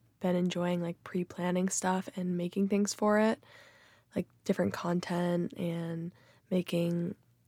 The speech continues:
the podcast cover, all that kind of stuff.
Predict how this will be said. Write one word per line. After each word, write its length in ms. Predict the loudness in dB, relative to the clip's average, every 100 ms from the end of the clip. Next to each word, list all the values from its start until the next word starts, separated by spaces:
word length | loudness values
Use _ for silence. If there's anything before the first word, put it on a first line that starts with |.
| -20
the 80 |
podcast 540 | 0 4 4 6 4 4
cover, 400 | 2 4 4 4
all 220 | 2 2
that 200 | 0 -2
kind 200 | 0 2
of 60 | 2
stuff. 500 | 4 4 2 -2